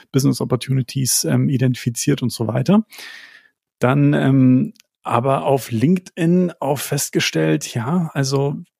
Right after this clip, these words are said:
Videos produzieren macht eine ganze Menge Spaß und, und es macht auch mit Sicherheit Spaß, wenn es Leuten gefällt und, ähm,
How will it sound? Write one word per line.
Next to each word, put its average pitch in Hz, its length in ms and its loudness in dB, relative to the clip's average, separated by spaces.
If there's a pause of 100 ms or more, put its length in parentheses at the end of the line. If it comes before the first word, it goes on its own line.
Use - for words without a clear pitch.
Videos 160 400 2
produzieren 160 560 0
macht 135 260 -2
eine 139 80 2
ganze 131 280 0
Menge 117 200 2
Spaß 175 640 -2
und, 123 320 -2
und 120 280 -2
es - 320 -6
macht - 340 -12
auch - 340 -18
mit 117 180 -6
Sicherheit 151 380 2
Spaß, 143 480 0
wenn 127 120 2
es 120 120 -4
Leuten 127 280 2
gefällt 147 500 2
und, - 400 -4
ähm, 123 320 0